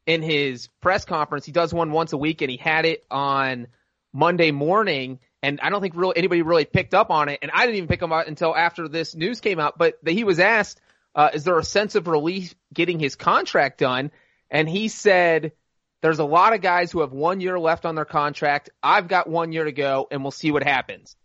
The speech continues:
And that was from literally Monday. He was asked about his extension, and he said there was only one year left, and "I have one year to go, and we'll see what happens." So he kinda broke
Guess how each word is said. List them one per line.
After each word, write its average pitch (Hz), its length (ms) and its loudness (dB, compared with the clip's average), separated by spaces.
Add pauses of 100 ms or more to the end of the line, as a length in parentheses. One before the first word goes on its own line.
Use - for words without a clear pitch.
(140)
And 151 140 -2
that 220 140 0
was 196 120 0
from 196 380 2
literally 175 400 -2
Monday. 151 560 0 (280)
He 170 100 -8
was 160 100 -6
asked 180 200 0
about 170 180 0
his 151 100 -10
extension, 151 580 -4
and 151 80 -4
he 147 60 -4
said 226 240 2
there 214 100 6
was 180 120 0
only 175 160 4
one 160 180 2
year 156 160 2
left, 143 320 2 (260)
and 151 100 0
"I 143 60 0
have 190 200 0
one 196 160 -6
year 175 100 -4
to 160 100 -6
go, 131 340 -4 (200)
and 165 100 0
we'll 165 100 -4
see 185 180 -4
what 156 100 2
happens." 165 380 -2
So 170 100 -2
he 269 60 -2
kinda 269 400 -2
broke 165 400 2